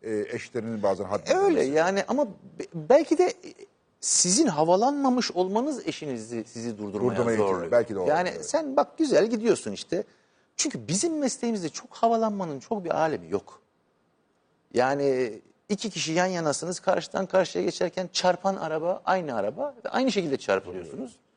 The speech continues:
Speaker 2: On gram pamuğa bakıyor her şey. Hiç havalı gezmeye gerek yok. Çok efendi olup güzel anılmakta fayda var yani. Çok da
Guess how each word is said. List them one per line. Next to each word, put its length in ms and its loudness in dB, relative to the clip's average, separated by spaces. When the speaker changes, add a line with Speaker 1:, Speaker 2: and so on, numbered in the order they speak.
Speaker 2:
On 200 4
gram 220 2
pamuğa 360 4
bakıyor 260 2
her 140 4
şey. 220 -8
Hiç 240 2
havalı 360 2
gezmeye 460 0
gerek 320 -6
yok. 160 -20
Çok 200 -10
efendi 400 4
olup 340 4
güzel 260 -2
anılmakta 520 -4
fayda 340 -10
var 160 2
yani. 400 -14
Çok 300 -2
da 180 0